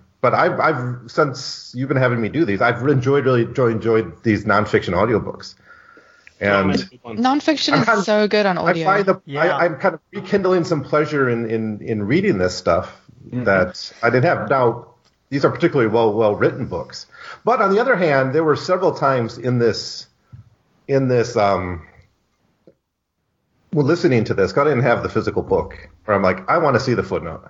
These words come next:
Speaker 1: How does he
Speaker 2: Mm-hmm.
Speaker 1: know
Speaker 3: Me
Speaker 1: that?
Speaker 3: too, yeah.
Speaker 1: Where, where
Speaker 2: Yeah.
Speaker 1: did he get this from?"
Speaker 3: I'm totally gonna buy the, the paperback or the Kindle version as well.
Speaker 2: It is actually kinda handy. I'm, I'm looking at it now, and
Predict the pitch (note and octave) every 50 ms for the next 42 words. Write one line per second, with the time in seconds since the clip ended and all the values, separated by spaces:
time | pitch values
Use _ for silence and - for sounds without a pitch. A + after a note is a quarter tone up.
0 | _ _ _ - - C3+ - - - - G#2+ G2+ F#2+ F#2 G2 G3+ G3+ G3 F#3+ -
1 | - F#3+ F#3 F#3 F3+ F3 E3+ F3+ F3+ F3+ F3 E3+ E3 D3+ D3+ C#3 - - D3+ E3
2 | E3 D#3 D#3 D3 D3 C3 - D3+ - - C3+ - - - B2 G#2+ F#2+ F#2 F#2 F2
3 | - - - - - - G#3 A3 A3+ - C4+ B3 B3 B3 B3+ A3+ A3 G#3 F#3+ -
4 | F#3+ F3+ F3+ F3 F3 F3 E3+ E3+ E3+ E3 D#3+ - _ _ - F3+ F3 E3+ - E3
5 | E3 - F3 E3+ E3 D#3+ D#3+ - E3 D3+ E3 - F3 E3 E3 D#3 E3 E3 D#3+ -
6 | E3+ - - E3 E3 D#3+ - E3+ F3 E3+ E3+ - F#3 E3 - _ - E3+ - -
7 | _ _ _ - C#3+ D3 D3 D#3 E3+ F3 F3 F3 E3 D#3+ D3 - - D#3+ C3+ -
8 | D#3 D3 C#3+ C3+ C3+ C3 B2 A#2 A2+ G#2+ G#2 A#2 B2+ C3 B2+ D3 D#3 D#3+ D#3+ D3+
9 | C#3+ D#3+ D3 C#3 C3+ B2 G2+ A#2 A2+ A2+ A#2 A#2 A#2 A2+ A2+